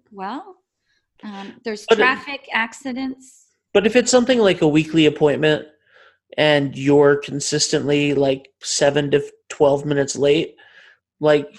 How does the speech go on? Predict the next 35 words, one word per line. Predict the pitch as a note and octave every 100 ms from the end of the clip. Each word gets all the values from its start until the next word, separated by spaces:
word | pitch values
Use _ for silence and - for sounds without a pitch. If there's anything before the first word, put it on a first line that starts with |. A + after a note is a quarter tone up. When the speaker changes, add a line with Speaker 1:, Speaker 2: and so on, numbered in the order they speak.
| -
Speaker 2:
you're | D3+ D#3 E3+
not | E3+ D#3+ C#3 -
valuing | D3+ C#3+ D3 C#3+ C#3 C#3 C#3
the | C#3+ C3
relationship | C3+ C3+ C3+ - - - F2+ - - _ -
that | C3 -
you | C#3 D3
are | C#3 C#3+
in. | B2+ C3+ B2 -
You're | D3 D3
not | D3+ C#3+ C#3+
valuing | C#3+ C#3 C#3+ D3 D3 C#3 C#3+ - - _ -
the | D3+
other | D3 D3
person's | D#3 D3 C#3 C#3
time, | - D3 C#3 A#2 A2+ A2+ _ _ _ _ _
you | D3 D3
know? | C3+ C3 C#3+ _ -
And, | C#3 C#3+
and | C3+ D3+
that's | D3 D3 -
when | D#3
I | C#3+
think | C#3+ C#3+ C#3
that, | D3+ C#3
and | D#3
I've | G3 E3
done | D#3 D3+
that. | C#3 - - -
I've | D3+ D3+ C#3
been | D#3 D3+ D3 C#3+ - _ _ _ _ -
both | D#3 D3 D3
sides | - C3 D3+ D3
of | D3
that. | E3+ F#3+ F3+